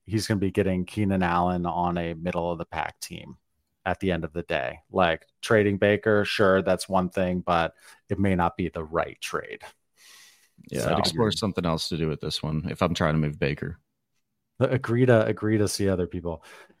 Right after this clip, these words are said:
Speaker 1: Guys, that's all. Oh, it is not all. We got Mick Ribb with an inbox offer. Have to hit this. And those in the crowd, don't be honest with inbox offers. They have to actually be them. Uh, twelve teams, start ten, P P R, give Debo, get a twenty-four first and twenty-four second.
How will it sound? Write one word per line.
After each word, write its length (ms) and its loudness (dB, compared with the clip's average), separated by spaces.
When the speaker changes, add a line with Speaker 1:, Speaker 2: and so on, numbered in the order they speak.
Speaker 1:
Guys, 320 8
that's 420 2
all. 380 6
Oh, 500 0
it 160 0
is 100 2
not 240 2
all. 400 2
We 120 -2
got 140 6
Mick 220 0
Ribb 280 4
with 100 0
an 80 -2
inbox 500 -4
offer. 300 -4
Have 240 -4
to 100 -4
hit 200 -4
this. 400 -4
And 140 -2
those 200 8
in 60 4
the 80 8
crowd, 400 6
don't 160 2
be 160 4
honest 480 4
with 120 -4
inbox 420 -6
offers. 280 -8
They 100 -4
have 140 -4
to 120 -4
actually 260 -10
be 140 -14
them. 180 -14
Uh, 260 8
twelve 380 4
teams, 340 2
start 400 4
ten, 320 0
P 140 -4
P 180 -2
R, 340 2
give 220 4
Debo, 500 2
get 120 0
a 60 -2
twenty-four 640 -4
first 420 -2
and 100 -14
twenty-four 400 -4
second. 340 -6